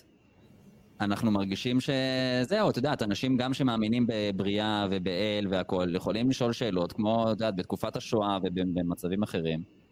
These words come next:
של איך דבר כזה בכלל יכול להתקיים, זאת אומרת שרואים, כאילו זה פורץ את גבולות האמונה.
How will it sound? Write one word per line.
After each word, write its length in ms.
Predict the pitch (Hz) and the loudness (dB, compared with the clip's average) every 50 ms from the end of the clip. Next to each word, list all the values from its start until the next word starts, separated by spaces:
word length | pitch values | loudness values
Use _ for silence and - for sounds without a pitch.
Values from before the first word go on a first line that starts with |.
| _ _ - - - - | _ _ -20 -20 -20 -14
של 220 | - - 101 101 | -4 -2 -2 0
איך 220 | 95 117 123 127 131 | 0 -2 -2 -2 0
דבר 340 | 117 117 107 107 120 131 131 | 0 0 0 0 -2 -2 -2
כזה 220 | - 131 110 113 | -2 -2 -2 0
בכלל 300 | 107 107 - - 113 110 | -2 -2 -2 0 0 0
יכול 220 | 104 95 - 117 | 0 0 0 0
להתקיים, 480 | 113 113 - - - 107 131 170 156 107 | 0 0 -2 -2 0 0 2 2 0 0
זאת 100 | - - | 0 0
אומרת 180 | 92 92 90 - | 0 0 0 0
שרואים, 640 | - 101 90 87 95 101 120 135 143 139 131 120 113 - - - _ _ _ - | 0 0 2 2 2 2 2 2 2 2 2 2 0 -6 -16 -20 _ _ _ -8
כאילו 240 | - 120 123 131 120 | -4 0 2 2 2
זה 140 | 101 104 101 | 0 -2 -6
פורץ 400 | - - 104 95 107 131 139 - | -2 -2 0 0 0 -2 -2 -2
את 100 | 143 117 | -2 -2
גבולות 360 | 113 113 117 123 135 135 127 | 0 2 4 4 4 2 2
האמונה. 440 | 147 135 123 117 117 131 180 190 - | 2 4 4 4 4 4 2 0 -2